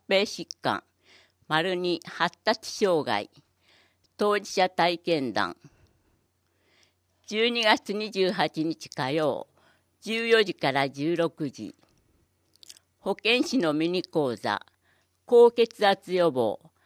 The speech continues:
血管年齢測定。当事者体験談。ところ、区役所二階集団健診室。対象、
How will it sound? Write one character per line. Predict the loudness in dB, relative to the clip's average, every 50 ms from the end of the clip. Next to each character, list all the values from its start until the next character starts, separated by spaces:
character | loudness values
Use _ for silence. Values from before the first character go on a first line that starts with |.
| _ _ _ _ _
血 | 0 0 0 0 _ _
管 | 2 2 2 2 0 0
年 | 0 0 0 0 2
齢 | 4 4 4 4
測 | 4 0 -4 -4 -4 -6 -20 -14 -8
定。 | -6 -4 -4 -4 -6 -10 _ -20 _ _ _ _ _ _ _ _ _ _ _ _ _ _ _ _ _ -4
当 | 0 0 2 0
事 | 0 -2 -2
者 | 0 2 2 2
体 | 2 2 2 2 0 -2
験 | _ -2 -2 0 0 -2 -4
談。 | -4 -6 -6 -8 -12 _ -20 _ _ _ _ _ _ _ _ _ _ _ _ _ _ _ _ _ _ _ _
と | -4 -4 -4
こ | _ -2 0 0
ろ、 | 2 2 0 -2 -4 -10 -20 _ _ _ _ _ _ _ _ _ _ _
区 | _ -6 0
役 | 2 2 2 2 0
所 | -10 -4 0 2 2 2 0 _ _ _ _ -12
二 | -10 -10 -6
階 | -2 0 0 2 0
集 | -2 -4 -2 -2 0 0 2
団 | 2 0 0 -2
健 | -4 -4 -4 -2 -2 -2
診 | -4 -4 -4 -4 -4 -4
室。 | -6 -8 -18 _ -16 -16 -16 -16 -18 _ _ _ _ _ _ _ _ _ _ _ -20 -20 -20 -20 _ _ _ _ -6
対 | -4 -2 -2 -2
象、 | -4 -6 -4 -2 -2 0 0 -2 -4